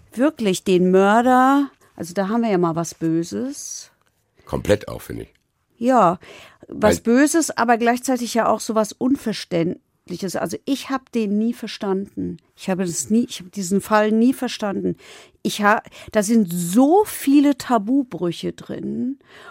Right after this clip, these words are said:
Speaker 1: Und der Gutachter im Strafprozess hat das auch nicht wirklich erklären können, wie es dazu gekommen ist. Also hier entführt einer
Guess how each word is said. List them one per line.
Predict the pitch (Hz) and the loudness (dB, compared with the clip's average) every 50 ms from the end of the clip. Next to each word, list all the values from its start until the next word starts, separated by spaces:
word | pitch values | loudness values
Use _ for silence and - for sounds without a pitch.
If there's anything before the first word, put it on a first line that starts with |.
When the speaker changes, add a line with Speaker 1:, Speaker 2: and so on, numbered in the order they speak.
| - - | -12 -4
Speaker 1:
Und | - 208 208 - | 0 0 2 4
der | 214 196 180 | 2 2 2
Gutachter | 190 254 302 - - - 214 196 - - 214 202 | 2 -2 -2 -2 0 -2 -2 -2 -2 -2 -2 0
im | 196 185 | 0 0
Strafprozess | 180 - - 208 247 - - - 202 202 - - 220 214 - - - | -2 -2 -2 -2 -2 -2 -4 -8 -8 -8 -6 -4 -4 -4 -4 -6 -6
hat | 214 208 - | -6 -6 -4
das | 226 208 - - - - _ _ _ - _ _ _ _ _ _ _ - _ _ - | -4 -6 -6 -6 -8 -10 _ _ _ -20 _ _ _ _ _ _ _ -20 _ _ 0
auch | - 226 285 349 381 - - | 4 4 6 6 4 2 2
nicht | 214 170 151 - - | 2 2 2 0 -2
wirklich | 185 185 180 - 196 185 - - | -6 -6 -4 -6 -8 -8 -6 -4
erklären | 196 185 - - 202 196 196 196 196 208 208 190 | -4 -4 -4 -2 0 2 2 4 4 2 2 0
können, | - 220 214 208 208 226 254 269 - - - - - - - _ | 0 0 2 4 4 6 4 4 2 0 -12 -20 -20 -20 -16 _
wie | - 185 214 247 240 | -2 2 4 4 4
es | 220 - | 2 0
dazu | 247 226 214 - 233 220 | -4 -4 -4 -2 -2 -2
gekommen | 214 226 208 - - 196 185 180 170 165 160 156 - | 0 -2 -2 -2 -2 0 0 2 2 2 0 0 -2
ist. | - 185 175 - | -4 -6 -6 -6
Also | - 185 170 185 202 | -6 -6 -4 -4 -6
hier | 175 156 208 220 - - | -6 -2 -2 -2 -2 0
entführt | 190 180 - - - - - 294 320 330 - - | -2 -2 -2 -4 -6 0 2 2 2 0 -4 -6
einer | - - 220 220 226 240 254 269 302 339 | -4 -2 0 2 2 4 4 4 4 4